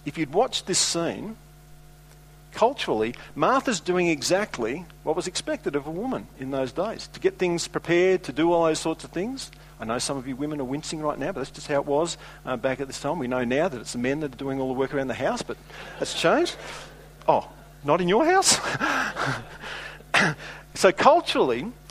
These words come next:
the women, uh, Martha's doing exactly what the women would do at that time, right? It was Mary that had the whole cultural thing upside down. Because, you see, in those days,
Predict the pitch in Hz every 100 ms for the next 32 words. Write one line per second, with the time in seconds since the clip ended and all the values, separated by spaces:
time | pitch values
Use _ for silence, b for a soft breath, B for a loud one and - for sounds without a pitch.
0 | - - 156 254 254 254 226 - 165 190
1 | 180 202 269 262 - 190 165 143 202 175
2 | 147 147 131 170 156 147 - 139 139 160
3 | 156 156 - 135 - 170 196 113 120 151
4 | 156 - 170 247 320 190 139 131 170 147
5 | 202 175 - - 269 - 190 127 131 143
6 | - B B B - - - 165 165 247
7 | - - - - B B B - - -
8 | - - 160 196 180 - 208 185 208 247
9 | 196 180 208 143 135 190 220